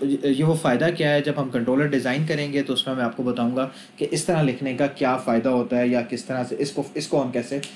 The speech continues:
बेहतर, अ, तरीके से इस्तेमाल कर सकते हैं, ठीक है। तो this is how you deal with, uh, uh, this is how you can, you can make your second order system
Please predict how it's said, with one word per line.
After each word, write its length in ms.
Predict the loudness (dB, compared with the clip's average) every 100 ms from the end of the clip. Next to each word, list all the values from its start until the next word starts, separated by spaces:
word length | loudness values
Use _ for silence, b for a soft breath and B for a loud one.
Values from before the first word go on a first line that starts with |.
| B B
बेहतर, 320 | 2 2 2
अ, 640 | 2 2 2 2 2 2 2
तरीके 260 | 2 2 0
से 120 | -2
इस्तेमाल 380 | -2 0 0 -2
कर 120 | -8
सकते 340 | -10 -14 -16
हैं, 140 | -16 -16 -2
ठीक 160 | 0 0
है। 100 | -4 B B B 0
तो 60 |
this 240 | 4 6 6
is 60 |
how 160 | 6 8
you 120 | 8
deal 240 | 8 6 6
with, 220 | 6 6
uh, 640 | 6 4 4 4 2 0 -6 -14 B B B -8
uh, 240 | -2 0 2 2 4
this 160 | 6
is 100 | 6
how 100 | 8
you 200 | 8 6
can, 180 | 4 2 0
you 140 | 2
can 180 | 4 4
make 240 | 4 6
your 100 | 4 4 -2
second 260 | 2 2
order 180 | 2 -2
system 420 | -6 -4 0 0